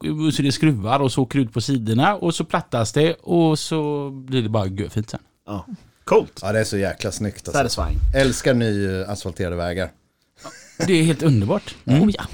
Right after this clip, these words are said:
Speaker 1: Och så kommer här själva grejen varför ni, ni är med här i lastbilspodden idag.
Speaker 2: Mhm.
Speaker 1: För att, eh, helt plötsligt så, alltså, ni är ju duktiga på att marknadsföra er. Och så börjar ni även dyka upp på olika lastbilsträffar.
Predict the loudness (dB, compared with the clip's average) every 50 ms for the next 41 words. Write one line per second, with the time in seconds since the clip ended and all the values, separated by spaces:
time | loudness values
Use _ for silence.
0 | -16 -10 -8 -4 -2 -2 -2 -2 -4 -2 2 4 6 6 6 6 6 4 4 2
1 | 2 2 4 4 4 4 4 4 4 2 2 0 0 2 2 4 4 2 0 0
2 | 2 4 4 4 4 2 -2 -4 0 2 4 4 4 4 4 4 6 6 6 6
3 | 4 4 2 -2 -4 -6 -8 -10 -8 -2 0 2 4 4 4 4 4 2 2 0
4 | 0 -2 -4 -6 -8 -8 -8 -6 -4 -4 -4 0 2 2 2 2 2 -2 -4 -10
5 | _ _ _ _ -18 -8 -6 -4 -4 -4 -6 -10 -14 -16 -6 -2 2 2 2 2
6 | 0 -4 -8 -4 0 2 4 4 4 4 4 4 4 4 4 4 4 4 2 0
7 | -2 -6 -6 -4 0 0 0 2 2 0 0 0 0 -2 0 2 4 4 4 4
8 | 2 0 0 0 2 4 6 6 8 8 8 6 6 6 4 4 0 0 2 2
9 | 2 4 4 4 4 4 2 0 0 2 2 4 4 4 4 2 0 -2 _ _
10 | _ _ -14 -12 -12 -12 -14 -18 -20 -20 -20 _ _ _ 0 0 0 0 -2 -4
11 | 0 2 4 4 6 6 4 4 4 4 2 2 0 2 2 2 2 4 4 4
12 | 6 6 6 4 4 4 2 2 2 4 4 2 2 0 0 -2 -4 -8 -8 -8
13 | -8 -10 -10 -6 -4 -2 -2 -2